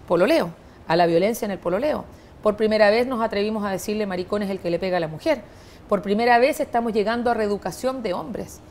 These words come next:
Por primera vez estamos abordando la violencia sexual. Entonces, uno se da cuenta que abordar la violencia tiene muchas dimensiones y obviamente la cantidad de mujeres que sufre violencia hace que lo que quieran hacer es muy difícil desarrollarse.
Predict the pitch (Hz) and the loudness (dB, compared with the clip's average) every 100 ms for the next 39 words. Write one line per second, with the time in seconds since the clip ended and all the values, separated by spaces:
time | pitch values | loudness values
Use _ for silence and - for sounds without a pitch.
0 | - - - 247 240 247 262 262 247 302 | -20 -18 2 2 2 -4 0 2 2 0
1 | 302 - 262 254 247 226 202 240 240 220 | -2 -2 -2 0 2 0 0 -2 0 0
2 | 208 214 226 233 - - - 226 - - | 0 -2 -6 -6 -8 -6 -6 -6 -10 -20
3 | - - 339 330 349 - - 330 349 311 | -20 -8 -2 0 0 -4 -6 -2 0 0
4 | 277 247 302 320 339 320 294 - - 226 | 0 0 -2 0 2 2 0 -12 -2 2
5 | 208 202 202 262 285 262 220 240 240 247 | 4 2 2 0 0 -2 -2 -2 -2 -4
6 | 226 214 208 277 302 254 226 185 - 214 | -4 -4 -4 -4 -4 -4 -4 -6 -4 -2
7 | 233 269 - - - - 202 285 294 254 | -2 -4 -12 -20 -16 -4 0 0 0 -2
8 | 233 214 180 170 - - - - 190 185 | -2 -4 -4 -10 -10 -16 -16 0 2 2
9 | 190 202 214 247 254 - 247 254 247 208 | -2 0 2 4 0 0 0 0 -2 -4
10 | 254 262 262 226 226 247 247 240 277 302 | -4 -4 -2 -2 -2 -4 0 2 2 0
11 | 233 202 196 190 196 226 240 226 - 226 | -4 -2 -2 -2 -2 -2 -2 -4 -4 -4
12 | 208 208 175 - 214 208 180 - 160 156 | -4 -6 -8 -8 -8 -6 -6 -6 -4 -2
13 | 151 - | -4 -6